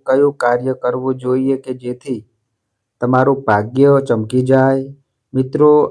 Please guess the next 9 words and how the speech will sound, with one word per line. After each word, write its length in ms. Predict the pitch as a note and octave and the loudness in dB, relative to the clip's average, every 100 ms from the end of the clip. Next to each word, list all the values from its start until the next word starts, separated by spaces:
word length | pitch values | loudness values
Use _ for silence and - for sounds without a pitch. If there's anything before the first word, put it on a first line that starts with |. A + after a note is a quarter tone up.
| - | 0
આ 180 | C3 C3 - | 0 0 2
એક 180 | D3 C#3+ | 0 0
નાના 400 | B2 A#2 B2+ C3 | -2 -2 0 -2
કાર્યથી 640 | C3 A#2+ B2 C3 C3 C#3 B2+ | 0 0 2 0 0 0 0
વ્યક્તિ 340 | A#2+ - C#3 | 0 -2 -2
ધનવાન 500 | C3+ A2 A2 B2 B2+ | -2 -2 -2 0 0
બની 260 | A#2 A#2+ B2+ | -2 -2 -2
જાય 260 | B2+ B2 B2+ | 0 0 0
છે 220 | C#3 | 0